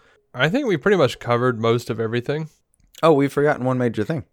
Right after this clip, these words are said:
Speaker 1: What was the, oh, him being, oh, I, him, him be-, actually going back to hell?
Speaker 2: Oh, yeah.
Speaker 1: Like, I loved when he fully deviled out with
Speaker 2: "Bow
Speaker 1: his
Speaker 2: to your
Speaker 1: giant
Speaker 2: king."
Speaker 1: wings. "Bow to your king." Oh.
Speaker 2: <laughs>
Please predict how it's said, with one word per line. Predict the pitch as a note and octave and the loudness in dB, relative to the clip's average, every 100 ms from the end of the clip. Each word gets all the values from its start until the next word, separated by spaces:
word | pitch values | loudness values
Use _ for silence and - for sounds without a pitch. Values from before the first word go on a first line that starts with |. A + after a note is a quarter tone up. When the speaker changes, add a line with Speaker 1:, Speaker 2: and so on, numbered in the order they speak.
| _ | _
Speaker 1:
What | C#3 C#3 | -2 -2
was | B2+ B2 | -2 -4
the, | A#2 A2+ B2+ | -4 -4 -2
oh, | B2 | 0
him | A#2 A#2+ | 0 -2
being, | A#2 A#2 A2+ - _ - | -4 -4 -6 -12 _ -2
oh, | C3+ C#3 A2+ - | 2 2 2 -4
I, | B2+ C3+ G2+ G#2+ _ - B2 - | 0 0 0 -10 _ -20 -20 -14
him, | B2+ B2+ A2+ - A#2 | -8 -6 -6 -10 -10
him | A#2+ A2+ | -8 -6
be-, | B2 | -6
actually | A2 A#2+ - A#2+ A2+ G#2+ _ - F3+ - | -2 -4 -2 -2 -2 -6 _ -20 -20 -4
going | B2+ A#2+ | 0 2
back | A2+ A2 | 0 -2
to | |
hell? | A2+ B2 D3 - - _ | 0 0 0 -6 -20 _
Speaker 2:
Oh, | F2+ F#2+ | 0 2
yeah. | F#2 - _ _ | 2 -2 _ _
Speaker 1:
Like, | - C#3+ A#2+ | -2 0 4
I | F#3 | 4
loved | F3+ C#3+ D3 C3 | 6 6 4 2
when | B2 | 0
he | B2+ B2+ B2 A2+ - - _ _ _ - | 0 0 -2 -6 -10 -20 _ _ _ -20
fully | - - D#3 D3+ C#3+ C3 C3 B2+ - C3 | -20 -2 4 6 6 4 2 0 -8 -2
deviled | C3 C3+ A#2+ B2 | 2 2 4 4
out | A#2 A2 - - _ | 4 4 -2 -18 _
with | E2 D#2+ | -2 2
Speaker 2:
"Bow | F2+ | 2
Speaker 1:
his | A#2+ | 2
Speaker 2:
to | F2+ | 2
your | |
Speaker 1:
giant | C3 B2+ B2 B2+ | 4 6 4 2
Speaker 2:
king." | A#2+ | 2
Speaker 1:
wings. | B2+ B2 A2+ A2 - | 2 0 -2 -8 -4
"Bow | C3 B2 B2 | 4 4 4
to | A#2+ | 2
your | A#2 | -2
king." | A2+ A#2+ A2+ | -2 -2 -2
Oh. | A2+ A2 G#2 A2 A#2+ B2 B2 A#2 A2 C3 | -4 -4 -2 -2 2 2 4 4 2 0
Speaker 2:
<laughs> | C#3 - D3+ - D3 C#3 - C3 - B2+ - B2+ - | -2 0 2 2 2 0 0 -4 0 -2 0 -2 -2